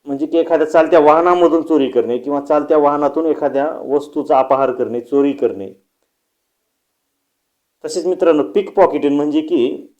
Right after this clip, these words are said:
खिसा कापणे, खिसा कापून चोरी करणे, खिसा कापूपासून सावधान म्हणून ऐकलेलं आहे ना, ते सुद्धा हे यामध्ये येतं की पिक पॉकेटिंग,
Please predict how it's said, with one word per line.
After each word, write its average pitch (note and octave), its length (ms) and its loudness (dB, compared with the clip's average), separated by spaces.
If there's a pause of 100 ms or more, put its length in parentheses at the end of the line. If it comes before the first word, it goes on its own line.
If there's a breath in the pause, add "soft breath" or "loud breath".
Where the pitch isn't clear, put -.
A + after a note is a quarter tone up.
(140)
खिसा F3 460 2 (800)
कापणे, C#3+ 460 0 (1200)
खिसा E3+ 260 -2
कापून E3 320 2
चोरी D#3 260 0
करणे, A2 360 -4 (1400)
खिसा D#3 200 2
कापूपासून D#3 540 2
सावधान D#3 440 4
म्हणून D3+ 200 2
ऐकलेलं D3 400 2
आहे A#2 160 0
ना, A2 160 -6
ते D#3 200 -2
सुद्धा D#3 300 -2
हे D#3 340 0
यामध्ये C#3+ 380 2
येतं A#2+ 180 0
की F3+ 200 -8
पिक - 280 -4
पॉकेटिंग, C3+ 540 -2